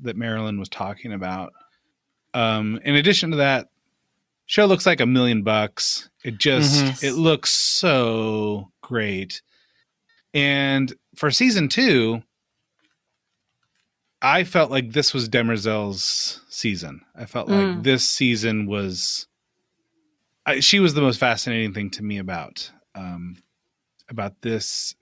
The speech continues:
Speaker 1: particular season. I couldn't wait to get back to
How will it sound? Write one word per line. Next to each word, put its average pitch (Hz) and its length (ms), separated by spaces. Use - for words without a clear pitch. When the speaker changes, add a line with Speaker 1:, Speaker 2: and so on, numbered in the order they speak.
Speaker 1:
particular 110 420
season. 113 640
I 135 80
couldn't 147 340
wait 120 340
to 139 100
get 110 260
back 123 420
to 139 640